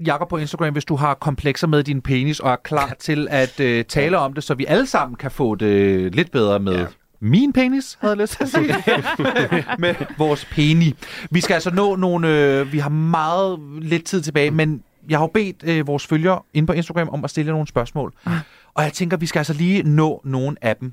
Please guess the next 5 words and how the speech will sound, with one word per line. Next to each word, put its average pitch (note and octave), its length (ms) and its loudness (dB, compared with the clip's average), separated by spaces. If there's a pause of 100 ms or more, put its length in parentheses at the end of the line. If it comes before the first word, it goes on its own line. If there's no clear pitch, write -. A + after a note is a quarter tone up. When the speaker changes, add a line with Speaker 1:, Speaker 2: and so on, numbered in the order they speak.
Speaker 1:
som D#3+ 460 -2
lyder F#3+ 340 2
sådan G3 400 -2
her. C#3 240 0 (960)
Øh, F#3 580 4